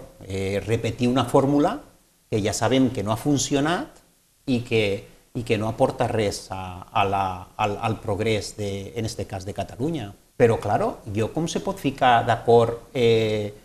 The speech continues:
una força de dretes i una força d'esquerres amb una força de més radical, com és la cup?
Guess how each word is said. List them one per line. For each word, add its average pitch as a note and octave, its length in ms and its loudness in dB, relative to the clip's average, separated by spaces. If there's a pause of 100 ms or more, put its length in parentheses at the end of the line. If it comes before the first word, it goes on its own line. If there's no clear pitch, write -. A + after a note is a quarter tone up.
(200)
una A#2 480 2
força - 400 0
de G#2+ 160 0
dretes B2 480 0
i A2+ 60 0
una A2+ 180 -2
força A#2 320 -4
d'esquerres D3 840 0
amb C#3 180 4
una G3 160 2
força F#3 400 -4
de C#3+ 100 0
més D#3+ 300 -2
radical, C#3 540 0 (100)
com B2 160 2
és - 200 -4
la G#2+ 200 -2
cup? B3+ 300 -2